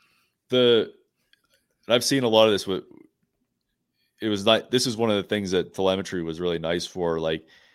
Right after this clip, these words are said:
'cause we had several gravid females that had transmitters in 'em, and you see them, like, mid-August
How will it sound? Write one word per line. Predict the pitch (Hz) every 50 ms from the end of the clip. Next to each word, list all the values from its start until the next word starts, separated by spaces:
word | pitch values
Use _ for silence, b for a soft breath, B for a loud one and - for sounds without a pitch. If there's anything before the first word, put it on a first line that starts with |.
| b b b b b b b _ _ _ _
'cause | - - 101
we | 104 110 104
had | 107 107 101 90
several | - - 113 110 107 101
gravid | 90 101 98 98 90 87 -
females | - - 107 107 104 98 90 85 85 82 76 85
that | 82 - -
had | 87 87 82 78
transmitters | - 92 92 92 90 87 90 85 82 82 78 82
in | 85 82
'em, | 82 80 82 82 - -
and | - 85
you | 90 87
see | - - - 120 120
them, | 107 101 92 90 85 82 - _ _ _ -
like, | 87 87 80 78 76 - - _ _ _ _ _ _ _ _ _
mid-August | - 92 101 107 101 95 95 95 104 95 101 104 104 98 - - - - - - -